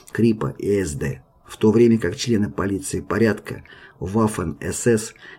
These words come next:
и даже личный состав вооруженных сил Германии использовались для вспомогательных целей. Эти организации находились под общим контролем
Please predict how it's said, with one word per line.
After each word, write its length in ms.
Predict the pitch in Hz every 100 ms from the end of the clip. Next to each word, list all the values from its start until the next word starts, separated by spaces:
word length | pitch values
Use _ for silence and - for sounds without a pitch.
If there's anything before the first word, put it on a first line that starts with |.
| -
и 80 | 104
даже 300 | 117 110 110
личный 360 | 127 - 87
состав 520 | - 82 - 92 82
вооруженных 600 | 85 85 92 98 92 82 80
сил 260 | - 82
Германии 680 | 90 92 98 104 85 67 - - - - -
использовались 800 | 117 - 156 143 120 107 101 -
для 160 | 98 107
вспомогательных 840 | - 123 120 123 - 101 92 -
целей. 500 | - 71 62 - _ _ _ _ _ _ _ _ _ _ -
Эти 260 | 107 107 -
организации 640 | 110 120 131 143 139 -
находились 560 | 78 - 90 98 95 -
под 220 | 85 110
общим 340 | 104 - 90
контролем 680 | - 90 92 104 104 95